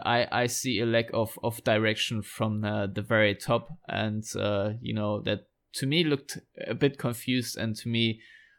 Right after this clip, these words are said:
hence the biggest mistake was that lack of direction. And, uh, I don't wanna say Peter Bosz because, um, you know, at the time,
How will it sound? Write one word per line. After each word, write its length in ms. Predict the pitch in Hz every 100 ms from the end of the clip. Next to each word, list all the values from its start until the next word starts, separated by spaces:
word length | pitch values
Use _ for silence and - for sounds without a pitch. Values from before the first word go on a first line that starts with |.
| _ -
hence 340 | 120 107 -
the 120 | 120
biggest 420 | 98 107 110 - -
mistake 480 | 104 - 104 95 - -
was 300 | 98 - -
that 280 | 104 - - -
lack 220 | - 92 -
of 180 | 101
direction. 520 | 110 101 101 - - -
And, 220 | 80 101 -
uh, 180 | - 98 - - -
I 120 | 160
don't 140 | 233
wanna 240 | 240 220 170
say 360 | - 160 151
Peter 340 | 143 151 147 135
Bosz 400 | 131 139 - - _ _ _ _ _ _ _ _ _ _ -
because, 540 | 120 127 117 113 -
um, 320 | 117 110 110 -
you 100 | 127
know, 200 | 113 113
at 120 | 113 113
the 80 |
time, 500 | 101 120 120 117 113